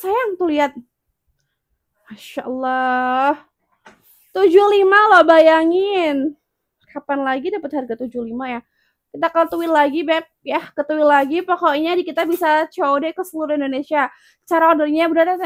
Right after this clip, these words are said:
tinggal tangkap layar, kirim ke nomor yang di bawah itu, gitu ya. Bismillah, kita mulai di, kita dimulai di ini dulu. Lagi ya, kita ke ini dulu lagi.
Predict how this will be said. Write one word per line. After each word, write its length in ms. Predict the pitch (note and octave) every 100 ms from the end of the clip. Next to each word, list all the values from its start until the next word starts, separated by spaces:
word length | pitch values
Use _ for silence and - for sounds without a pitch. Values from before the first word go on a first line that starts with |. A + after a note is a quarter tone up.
| E4
tinggal 320 | F4+ D#4+ C#4+
tangkap 280 | F4+ D#4 D4+
layar, 560 | E4+ C#4+ B3+ A#3+ C4 E4
kirim 240 | F4 D#4
ke 160 | E4 D#4+
nomor 240 | D4 D4
yang 160 | D#4 D4
di 80 | C#4+
bawah 320 | C4 C4+ C4
itu, 320 | C4 - D#4+ - B3
gitu 200 | B3+ E4
ya. 160 | C4+ B3+ - _ _ _ _ _ _ _ _ _ _ _ -
Bismillah, 640 | D4+ F4+ F#4 G4 G#4+ A4
kita 240 | G#4 G4 G#4
mulai 320 | G4+ F#4+ F#4+
di, 320 | G#4+ F4 G4+ G4
kita 400 | F4 - F#4 F4
dimulai 560 | E4+ D#4 D#4 D#4+ E4+
di 160 | E4 D#4+
ini 160 | D#4+
dulu. 320 | C#4+ C#4+ C#4 C4 - _ _ _ _ _ _ _ _
Lagi 400 | - D4+ C#4+ D4
ya, 240 | E4 C4 C4+
kita 240 | C#4 C#4
ke 160 | C#4 C#4+
ini 160 | C#4+
dulu 160 | C4+ C4
lagi. 400 | B3 B3 C4+